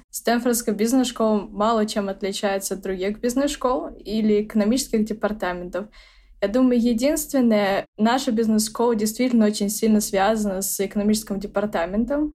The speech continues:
И, как Илья сказал, в Стэнфорде есть большой выбор курсов по другим дисциплинам,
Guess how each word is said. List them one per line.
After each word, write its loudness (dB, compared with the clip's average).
И, 4
как 0
Илья 2
сказал, 0
в 2
Стэнфорде 0
есть 0
большой 0
выбор 2
курсов -2
по 0
другим 0
дисциплинам, -2